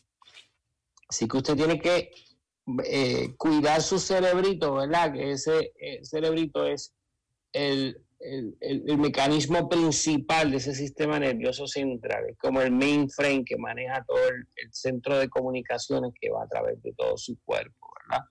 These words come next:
Manifestaciones emocionales y fisiológicas a través de los impulsos de las directrices de ese cerebro. Así que, eh, ya comencé a decirle que si usted quiere evitar, primero tiene que asegurar tener un sueño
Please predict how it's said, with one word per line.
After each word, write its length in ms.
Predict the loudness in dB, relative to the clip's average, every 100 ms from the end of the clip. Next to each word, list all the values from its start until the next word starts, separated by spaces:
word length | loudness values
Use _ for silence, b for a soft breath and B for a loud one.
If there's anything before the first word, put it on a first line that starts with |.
| _ _ _ _ _
Manifestaciones 840 | -4 -2 -2 -4 -2 -4 0 2 2
emocionales 840 | 2 0 0 2 2 2 0 -4 _ _ _ _ _
y 320 | -2 2 2 0
fisiológicas 880 | -6 -4 -2 2 2 2 -2 -4 -4
a 40 | -4
través 360 | -4 -4 -2
de 240 | 0 -2 -2
los 340 | -4 -4 -6
impulsos 500 | -16 -6 -2 0 2
de 60 | 0
las 140 | 0
directrices 600 | 0 -2 -2 -4 0 -2
de 60 | -2
ese 180 | -10 -6
cerebro. 500 | -4 -2 -4 -6 -12 _ b b b b _
Así 420 | -2 0 -2 -2
que, 480 | 0 2 4 2 -2 _ _ -10
eh, 260 | -6 -6 -4
ya 220 | -2 -2
comencé 380 | 0 -2 -2 0
a 40 | 0
decirle 540 | 0 0 0 0 -2
que 320 | -4 -8 -10 _ _
si 240 | -8 -4
usted 300 | -4 -2 -4
quiere 280 | 0 0 2
evitar, 520 | 2 0 2 2 0
primero 320 | -2 0 0
tiene 260 | -2 -6 -2
que 280 | 0 -2 -4 -12
asegurar 580 | -10 -8 -4 -2 0 -2
tener 240 | -2 -2 0
un 160 | -2
sueño 640 | -2 0 0 0 -2 -6